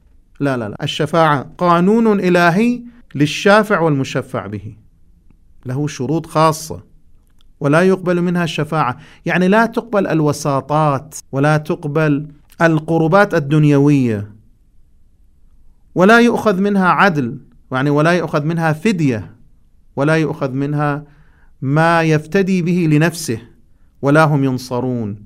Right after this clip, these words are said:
ولا هم ينصرون للخلاص من أهوال يوم القيامة من العذاب،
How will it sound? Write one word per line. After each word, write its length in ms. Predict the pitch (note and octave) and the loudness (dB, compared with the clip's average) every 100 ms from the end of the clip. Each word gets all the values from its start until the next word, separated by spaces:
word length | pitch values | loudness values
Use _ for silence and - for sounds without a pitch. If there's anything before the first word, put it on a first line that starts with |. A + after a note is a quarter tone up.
| - _ - _ | -20 _ -20 _
ولا 280 | B2+ C#3 D#3+ | -2 2 2
هم 200 | E3+ E3 | 2 0
ينصرون 960 | D#3 C#3+ - D3 D3+ G#3+ G#3 G3 F#3 F#3 - - _ _ | 0 0 -2 -2 0 2 2 2 0 -6 -16 -20 _ _
للخلاص 720 | C3 C#3 C#3 C3+ D3+ F3 F3 F3 | -2 -2 0 2 4 4 2 -4
من 200 | E3+ D3+ | -4 -6
أهوال 400 | A#2+ D3+ E3 D#3 | -4 -2 0 0
يوم 220 | D3 C#3 | 0 0
القيامة 440 | C3 C3+ C3+ B2+ | -2 -4 -2 -2
من 160 | A#2+ A#2+ | -4 -4
العذاب، 520 | A2 G#2+ A2+ G#2+ G#2+ | -4 -4 -6 -8 -12